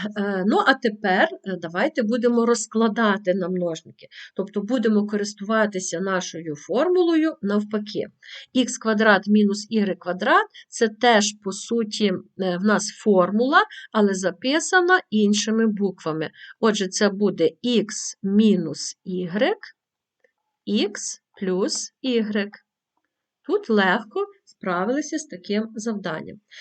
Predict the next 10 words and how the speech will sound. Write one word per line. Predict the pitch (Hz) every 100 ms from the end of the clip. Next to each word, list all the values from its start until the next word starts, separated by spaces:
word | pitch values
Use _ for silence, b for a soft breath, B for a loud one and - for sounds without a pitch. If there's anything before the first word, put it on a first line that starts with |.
| B B
Дев'ять | 190 220 320 392
мінус | 233 262 302 285
б | 196 214
квадрат. | 214 240 214 170 - B B B
Значить, | 202 214
спершу | 208 - 190 381 -
ви | 269
повинні | 247 220 220 254 233
записати | 214 208 202 208 220 349 359 208 -
як | 208